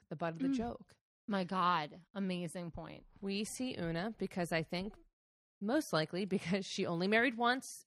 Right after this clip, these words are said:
Speaker 1: and she was married to this guy, this very famous guy for a very long time. She did date other guys, but, like, you know, she was never really seen as, like, a floozy. And we see her as, like, this fulcrum of history, this woman who inspired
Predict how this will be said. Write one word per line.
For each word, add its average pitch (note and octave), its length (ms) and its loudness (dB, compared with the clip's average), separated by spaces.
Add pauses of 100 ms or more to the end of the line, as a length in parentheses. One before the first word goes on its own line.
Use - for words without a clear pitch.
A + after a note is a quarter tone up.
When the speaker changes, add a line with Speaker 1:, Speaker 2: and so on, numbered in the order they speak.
Speaker 1:
and G3 80 -2
she F3 120 -4
was D3+ 100 -4
married D3+ 160 -2
to F3 80 -4
this A3+ 160 2
guy, A3+ 440 6
this A3 160 -8
very D3+ 120 -2
famous G3+ 200 -4
guy G3 240 6
for D#3+ 120 -8
a - 20 -6
very C#3+ 160 -2
long G3 160 -2
time. G3 480 -2 (600)
She F3 340 -6
did D#3 280 -4
date B3+ 280 10
other F#3+ 180 8
guys, C#3+ 600 2
but, F#3 140 2
like, D#3+ 280 2
you F3+ 80 -6
know, E3 120 -2
she - 140 -8
was E3 80 -6
never F3 200 -2
really A#3 200 2
seen G3 360 0
as, F#3 100 -2
like, F#3+ 140 -2
a F#3+ 40 -6 (140)
floozy. F3 680 0 (520)
And E3+ 580 2 (720)
we G3 220 -4
see A3+ 440 -2
her G3 500 6
as, F3+ 200 4
like, F3+ 140 2
this E3+ 180 0 (200)
fulcrum G3 480 4
of E3 100 2
history, D#3+ 500 -6
this D#3 220 -6
woman G3+ 320 0
who F3 260 2
inspired G#3+ 640 2